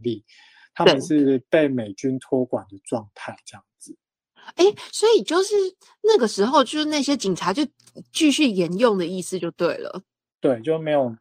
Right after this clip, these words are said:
Speaker 1: 被处分或者什么的，他们就直接沿用。就美国可能也没办法管你那么多，因为那时候那个共产势力实在渗透得太快，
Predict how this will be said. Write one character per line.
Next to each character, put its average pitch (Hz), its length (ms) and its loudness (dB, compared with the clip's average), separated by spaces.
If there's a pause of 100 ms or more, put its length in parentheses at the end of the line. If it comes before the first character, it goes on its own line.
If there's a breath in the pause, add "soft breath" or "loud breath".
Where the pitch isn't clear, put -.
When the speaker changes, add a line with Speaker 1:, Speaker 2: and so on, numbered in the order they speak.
Speaker 1:
被 120 440 2
处 104 300 -8
分 123 200 -4
或 120 140 -2
者 120 60 -2
什 117 180 -16
么 90 160 -20
的， 95 120 -20
他 123 120 -10
们 123 80 -4
就 131 100 2
直 110 220 -16
接 113 240 -6
沿 107 320 -10
用。 101 220 -14 (240 soft breath)
就 202 100 2
美 170 220 -2
国 135 140 2
可 139 120 -6
能 117 240 -4
也 120 120 -2
没 104 180 -8
办 147 180 4
法 113 140 -6
管 110 260 -6
你 110 120 -10
那 117 100 -6
么 104 180 -12
多， 107 200 -10
因 139 120 -6
为 160 80 -6
那 165 100 0
时 143 120 -4
候 135 260 2 (520 soft breath)
那 147 200 -4
个 117 420 -4 (200)
共 175 200 4
产 117 220 -6
势 147 180 -2
力 135 140 0
实 - 180 -4
在 123 120 2
渗 127 260 -2
透 123 180 -4
得 101 80 -10
太 110 280 -6
快， 107 280 -4